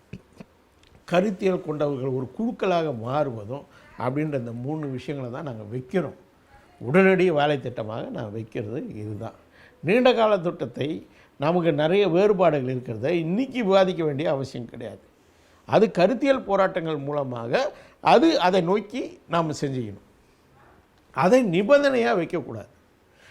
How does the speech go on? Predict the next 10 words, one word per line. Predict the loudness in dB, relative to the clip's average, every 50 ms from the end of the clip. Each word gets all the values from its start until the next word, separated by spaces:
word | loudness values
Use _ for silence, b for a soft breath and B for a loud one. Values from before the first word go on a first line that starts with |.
| b b b
யாரும் | -2 4 6 8 8 8 8 6 6 4 0 -4 -8 B B B B B
என்னுடைய | 2 4 4 4 6 6 6 6 8 8
வழியை | 6 6 6 6 4 4
ஏத்துக்கோ, | 2 0 -2 -4 -6 -4 -2 -4 -4 -6 -10 b b b b b
என்னுடைய | 2 2 4 4 4 4 4 4 4 4
இதை | 4 4 4
ஏத்துக்கோன்னு | 4 2 0 -2 -4 -6 -6 -4 -4
நிபந்தனை | -2 -2 0 2 2 2 2 0 -2 -2
விதிக்கவே | 0 0 0 0 -2 -4 -6 -2 0 0 0 0 -2
கூடாது. | -2 2 2 2 2 0